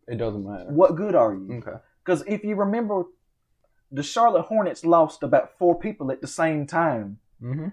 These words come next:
Speaker 2: After not having any injuries for the first half of the year, they lost four people right around the same time. They struggled mightily to
Speaker 1: Mm-hmm.
Speaker 2: find a leader on that team. And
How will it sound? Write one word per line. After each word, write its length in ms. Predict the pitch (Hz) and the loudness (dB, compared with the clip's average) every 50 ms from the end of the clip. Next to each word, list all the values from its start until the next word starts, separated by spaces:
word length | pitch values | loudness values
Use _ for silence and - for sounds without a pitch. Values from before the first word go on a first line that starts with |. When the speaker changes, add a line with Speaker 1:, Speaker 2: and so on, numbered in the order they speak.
| _ - - | _ 0 4
Speaker 2:
After 260 | 165 190 190 - 185 | 4 4 4 2 0
not 140 | 190 214 - | 0 2 2
having 240 | 220 208 165 185 170 - | 4 2 2 0 -2 0
any 200 | 226 254 277 262 220 262 | 0 0 0 0 0 0
injuries 300 | 277 277 247 233 208 202 | 0 0 0 -2 -4 -2
for 100 | - 214 | -2 -4
the 60 | 190 190 | -4 -2
first 220 | - 214 214 - | -2 -2 0 0
half 100 | 220 208 | -2 -2
of 60 | 208 | -2
the 60 | 220 | -4
year, 60 | 233 214 | -2 4
they 80 | 196 175 | 4 6
lost 300 | 170 170 165 160 - - | 8 6 6 4 0 -2
four 200 | - 214 208 208 | 0 0 0 0
people 300 | - 240 233 - 151 127 | -2 -8 -8 -6 -4 0
right 160 | 143 143 147 | 2 2 2
around 160 | 156 156 156 | 2 0 -2
the 80 | 160 151 | -4 -4
same 180 | - 180 170 165 | -8 -8 -8 -8
time. 260 | - 185 160 113 - _ _ _ _ _ _ _ _ _ _ | -8 -8 -10 -10 -12 _ _ _ _ _ _ _ _ _ _
They 160 | - 151 151 151 | -4 -2 -2 -2
struggled 680 | 151 - - - - 190 202 208 202 175 185 175 143 | -2 -4 -10 -6 -2 0 2 2 2 2 0 0 0
mightily 580 | 160 160 165 175 190 185 143 131 123 120 117 113 107 - | -2 -2 0 0 0 0 0 0 -2 -2 -2 -4 -6 -8
to 80 | - | -12
Speaker 1:
Mm-hmm. 80 | - 101 | -8 -6
Speaker 2:
find 280 | 156 151 151 147 139 | -2 -2 0 0 0
a 40 | 131 | 0
leader 500 | 127 127 135 156 170 151 - 120 104 104 | 0 2 2 2 2 2 0 -6 -6 -6
on 140 | 113 123 127 | -6 -6 -6
that 220 | 120 110 - _ | -6 -6 -8 _
team. 340 | - - 156 127 110 98 87 - _ _ _ _ _ _ _ _ - | -16 -14 -12 -10 -10 -12 -14 -16 _ _ _ _ _ _ _ _ -6
And 300 | 139 151 151 147 - | -4 -2 -2 -4 -6